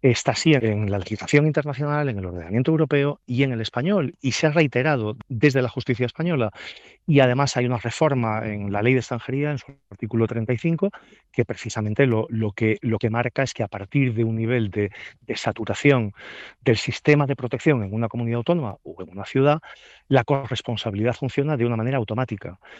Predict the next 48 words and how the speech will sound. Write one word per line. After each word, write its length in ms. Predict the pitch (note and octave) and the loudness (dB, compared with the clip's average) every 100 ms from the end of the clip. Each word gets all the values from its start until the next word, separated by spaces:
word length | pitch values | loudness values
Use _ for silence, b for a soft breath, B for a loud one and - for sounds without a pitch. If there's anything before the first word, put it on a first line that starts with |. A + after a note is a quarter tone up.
| B | B
Como 200 | _ C#3+ | _ 0
es 80 | D#3+ | 2
lógico, 460 | F3+ - A#2 G#2+ G2+ | 0 0 -4 -4 -4
porque, 440 | - A2 A#2+ A#2 - | -4 -2 0 0 0
eh, 160 | B2 - | -2 0
esto 300 | C3 - C#3 | -4 0 -2
es 140 | - | 0
una 120 | B2+ | -2
responsabilidad 720 | G#2+ A#2 C3 A#2 A2 A2+ A#2+ B2+ | -2 -4 -4 -2 -2 2 2 2
de 120 | A2 | 0
todo 280 | - A2 G2+ | 0 0 -2
el 60 | |
Estado, 400 | G2+ - C#3 G2+ | -2 2 2 2
no 120 | G#2 | -6
es 100 | G2+ | -6
una 80 | A2+ | -8
responsabilidad 560 | - - A2+ A2 G#2 G2+ | -8 -12 -8 -4 -4 -6
solamente 580 | - B2+ G#2+ G#2+ G#2+ A#2+ | 0 0 2 -2 -4 -4
de 80 | G2+ | -2
aquella 260 | G#2 G2+ | -2 -4
ciudad, 240 | - A2+ A#2 | -4 -2 -2
aquella 240 | F#2+ F#2+ | -4 -6
comunidad 320 | G#2 G#2 G#2 | -4 -4 -4
autónoma, 380 | G#2+ C3+ C3+ D3+ B - | -2 0 0 -2 B -2
para 220 | A2+ A2 | -2 -2
que 200 | - G2+ - _ _ | -8 -14 -14 _ _
todo 260 | - B2 B2 | -4 0 0
niño 300 | C3 C3 A#2 | 2 0 -2
y 40 | |
toda 200 | A2+ A2 | -4 -4
niña 260 | A#2 A#2+ G#2+ | -2 -2 -2
que 160 | - | -6
llega 320 | F#2+ A#2+ G#2+ F#2+ B B B B _ _ | 0 0 0 -6 B B B B _ _
a 140 | - | -4
nuestro 480 | A2+ A2 A2 G#2+ - | -4 -6 -10 -10 -12
suelo 340 | - D3 A#2+ - | 4 6 6 0
y 120 | - A#2+ | -8 -4
que 160 | - | -2
no 160 | A2 B2+ | -2 0
hay 80 | C#3 | 2
una 160 | A#2+ | 0
posibilidad 640 | G#2+ G2+ - G2 G2+ C3 D3 | -2 -8 -6 -2 2 4 4
de 140 | G#2+ | -2
reunificación 840 | - B2+ A#2+ A2 - A2+ G2 B2+ A#2 | 0 2 2 -2 -8 -12 -2 0 0
familiar 480 | - G#2+ A#2 C3 | -4 0 0 0
que 120 | - - | -4 -4
tenga 260 | A#2+ A#2+ | -2 -2
garantías 800 | G2+ G#2 F#2+ G#2 E3+ A#2+ - - | -2 -10 -14 -2 0 0 -2 -20